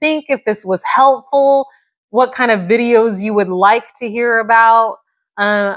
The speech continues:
I know that this is something that has transformed my fucking life, and I am literally living a life of my dreams. But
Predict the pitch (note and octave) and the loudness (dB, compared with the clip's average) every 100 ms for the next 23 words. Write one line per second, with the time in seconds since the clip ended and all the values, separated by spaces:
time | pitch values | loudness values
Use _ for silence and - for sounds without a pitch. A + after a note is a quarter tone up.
0 | F3+ A3 B3+ B3 B3 A#3 G#3 F#3 A3 A#3 | -4 -2 0 4 4 4 0 -2 -4 -4
1 | A3+ A3 G#3+ G#3+ G#3+ G#3 F#3+ - G3 F#3 | -6 -6 -6 -8 -8 -6 -6 0 0 0
2 | - - - A#3+ A#3 A#3+ A#3+ A#3+ - A3 | -8 -20 -4 0 2 0 -2 -8 -4 0
3 | A3 A3+ G#3+ G3 F#3+ F#3+ G#3+ G#3+ G#3+ G3 | 2 0 -2 -4 -4 0 -2 -2 -6 0
4 | F#3 G3 A3 - - G#3+ G#3 - A3 A#3 | 2 0 -4 -10 -8 -6 -6 0 0 0
5 | A3 A3 G#3+ G#3 A3 A#3 A#3+ A#3+ A#3 A3+ | -2 -4 -4 -2 -2 2 2 2 -2 -4
6 | A3 A3 _ _ _ _ _ G#3 A3+ A#3 | -8 -10 _ _ _ _ _ -2 2 2
7 | G#3+ F#3+ F3+ G3+ G3+ G#3+ G3+ F#3+ F3+ F#3 | 2 2 2 0 -4 -8 -4 -6 -6 -8
8 | G3 A3 A3+ G#3 G3 | -8 -8 -10 -6 -4